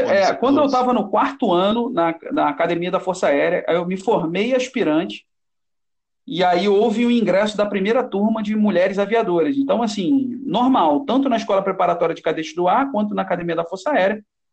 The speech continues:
Speaker 2: você tem um quadro feminino aí da aviação, e que já tão, assim, bem avançadas, né, na, na,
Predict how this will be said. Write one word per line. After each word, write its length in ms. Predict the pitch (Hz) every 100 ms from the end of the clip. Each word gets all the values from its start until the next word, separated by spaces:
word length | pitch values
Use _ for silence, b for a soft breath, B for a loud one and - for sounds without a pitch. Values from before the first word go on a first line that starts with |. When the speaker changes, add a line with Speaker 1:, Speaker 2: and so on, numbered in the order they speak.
| _
Speaker 2:
você 200 | 185 226
tem 180 | 214 220
um 100 | 220
quadro 320 | - 185 196
feminino 500 | 202 208 196 170 185
aí 140 | 165 175
da 120 | 180
aviação, 720 | 175 190 - 143 156 208 240 - _ _ _ -
e 260 | 180 220
que 720 | 208 262 277 285 277 226 175 147
já 160 | 156
tão, 260 | 156 180 240
assim, 340 | 220 220 214
bem 180 | 160 208
avançadas, 600 | 247 277 269 185 170 143
né, 200 | 156 165
na, 400 | 156 147 139 127
na, 340 | 127 135 123